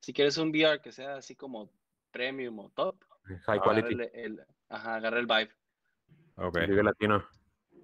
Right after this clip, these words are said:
Speaker 1: Ajá, el Vive Latino, pero, pues, pues la neta, lo, o sea, en cu-, en cuanto a funcionamiento, pues va a ser lo mismo. Simplemente ya sí que es algo más, este,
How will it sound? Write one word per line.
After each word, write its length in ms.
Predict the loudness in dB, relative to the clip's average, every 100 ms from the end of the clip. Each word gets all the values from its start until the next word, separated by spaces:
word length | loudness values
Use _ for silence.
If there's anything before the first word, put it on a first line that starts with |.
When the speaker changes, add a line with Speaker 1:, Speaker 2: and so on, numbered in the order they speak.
| -20 -20 -20
Speaker 1:
Ajá, 240 | -16 -12
el 60 | -8
Vive 200 | -4 -2
Latino, 460 | -2 -2 -8 -8 -8
pero, 1160 | -2 0 0 0 0 -2 -2 -4 -4 -6 -10 -14 _ _ _ _ _ _ _ _ _ _ -12
pues, 400 | -10 -10 -16 _
pues 120 | -4 0
la 80 | 0
neta, 200 | 0 2
lo, 180 | 2 0
o 100 | -2
sea, 240 | 2 2 0
en 120 | -8
cu-, 200 | -12 -14 _
en 160 | -18 -10
cuanto 220 | -10 -6
a 20 |
funcionamiento, 540 | -6 -2 0 0 -2 -2
pues 140 | -2
va 80 | -2
a 20 |
ser 160 | -2 -2
lo 80 |
mismo. 380 | 0 -2 -4 -8
Simplemente 520 | -6 0 2 2 2
ya 140 | 2 2
sí 140 | 0
que 140 | -2 -2
es 100 | -2
algo 200 | -4 -4
más, 440 | -4 -6 -12 -14 -16
este, 500 | -18 -14 -14 -14